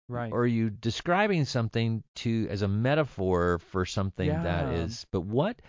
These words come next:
Speaker 2: That's what I always, I, I wonder, what is Ezekiel looking at?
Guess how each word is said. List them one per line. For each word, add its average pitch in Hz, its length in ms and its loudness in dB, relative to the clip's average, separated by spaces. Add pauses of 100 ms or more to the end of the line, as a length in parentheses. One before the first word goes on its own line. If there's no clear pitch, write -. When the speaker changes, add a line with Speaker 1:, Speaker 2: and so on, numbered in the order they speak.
(300)
Speaker 2:
That's 190 220 -4
what 170 100 -8
I 135 40 -6
always, 151 240 -2
I, 104 80 -6 (180)
I 113 40 -8
wonder, 110 180 -2
what 156 360 -6
is 175 160 -6
Ezekiel 123 600 -2
looking 120 500 0
at? - 160 -10